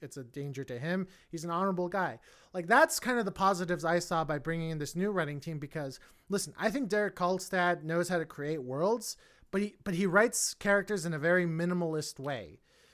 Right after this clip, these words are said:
It seems that he, he's more focused on creating the world and moving the plot forward. Not, I'm, not that he's not into characterization. I'm not saying that, but he's obviously kinda keeps the characters, like, at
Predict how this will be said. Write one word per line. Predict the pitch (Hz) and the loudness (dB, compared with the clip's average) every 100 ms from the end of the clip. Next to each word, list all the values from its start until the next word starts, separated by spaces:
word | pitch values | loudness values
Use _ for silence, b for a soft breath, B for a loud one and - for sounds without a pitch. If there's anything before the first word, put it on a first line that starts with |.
| _ - | _ -12
It | 151 | -6
seems | 202 208 | -2 0
that | 196 185 | 2 2
he, | 175 190 180 | 2 0 0
he's | 190 185 | -4 -4
more | 190 190 | 2 0
focused | 185 180 175 170 175 | 2 0 0 -4 -4
on | 160 147 143 | -4 -4 -8
creating | - 151 160 160 | -6 -4 -2 -4
the | 139 | -6
world | 135 202 214 202 196 | -4 0 2 2 0
and | 165 143 | -4 -4
moving | 160 160 | -2 -2
the | 151 | -6
plot | - 180 185 185 | -2 0 0 0
forward. | 190 185 185 185 170 b b b b | -2 2 2 0 -4 b b b b
Not, | 311 302 233 233 _ _ _ _ 220 | 4 4 2 -16 _ _ _ _ -4
I'm, | 254 - | -4 -4
not | 214 247 311 | 2 2 6
that | 247 | 4
he's | 208 170 | 2 4
not | 190 185 | 4 6
into | 185 180 | 4 0
characterization. | 185 180 170 151 143 240 311 - 165 156 | 4 2 2 -2 2 2 2 -2 -4 -6
I'm | 147 | -6
not | 160 139 | -6 -4
saying | - 302 240 | 0 0 0
that, | 147 139 - | 0 -2 -4
but | 147 139 - b b b b | -6 -8 -10 b b b b
he's | - 233 | -2 8
obviously | 240 240 226 - 208 | 10 10 8 0 0
kinda | 196 208 202 190 170 156 | 0 2 2 4 2 -2
keeps | - 202 - | -6 -4 -4
the | |
characters, | 180 185 170 165 160 156 156 - - | -2 2 0 0 -6 -6 -14 -20 -10
like, | 156 156 151 _ | -6 -6 -6 _
at | 160 156 151 | -4 -4 -4